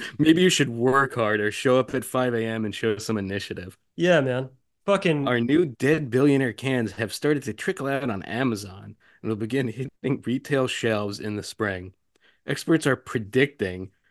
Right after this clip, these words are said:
Speaker 1: potential brawls in retailers as customers fight over remaining armless Palmer cans before they become extinct forever and resung as collector's items for billions of dollars.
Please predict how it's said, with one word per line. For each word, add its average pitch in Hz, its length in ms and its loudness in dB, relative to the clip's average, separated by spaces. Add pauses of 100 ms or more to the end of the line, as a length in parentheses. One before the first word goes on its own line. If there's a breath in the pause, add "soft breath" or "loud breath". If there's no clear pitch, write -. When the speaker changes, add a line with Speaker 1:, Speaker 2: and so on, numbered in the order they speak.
(140)
Speaker 1:
potential 165 540 2
brawls 117 880 2
in 117 200 -4
retailers 101 960 -4
as - 180 -10
customers 120 500 -2
fight 135 340 0
over 123 240 0
remaining 113 600 0
armless 120 540 2
Palmer 113 380 0
cans 98 480 -8 (440 soft breath)
before 113 300 0
they 131 120 4
become 110 420 0
extinct 123 500 -4
forever 101 540 0
and 104 260 -8
resung 107 400 -4 (100)
as - 80 -16
collector's 120 560 -2
items 98 460 -4 (340 soft breath)
for 98 120 -4
billions 110 640 0
of 107 260 -8
dollars. 85 680 -12